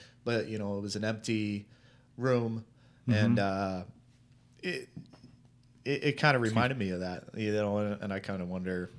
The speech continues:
Speaker 1: I don't know.
Speaker 2: Maybe that's where they got the idea for last night's show?
Speaker 1: <laughs> Maybe, possibly, but, uh,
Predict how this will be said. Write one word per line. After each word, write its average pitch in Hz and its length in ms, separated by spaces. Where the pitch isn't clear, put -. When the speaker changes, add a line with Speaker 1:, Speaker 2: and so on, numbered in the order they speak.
Speaker 1:
I 92 120
don't 80 100
know. 82 160
Speaker 2:
Maybe 117 240
that's 110 200
where 113 80
they 107 80
got 110 180
the 110 140
idea 107 260
for 117 140
last 113 260
night's 127 240
show? 143 180
Speaker 1:
<laughs> - 220
Maybe, 127 340
possibly, 120 680
but, 117 240
uh, 110 260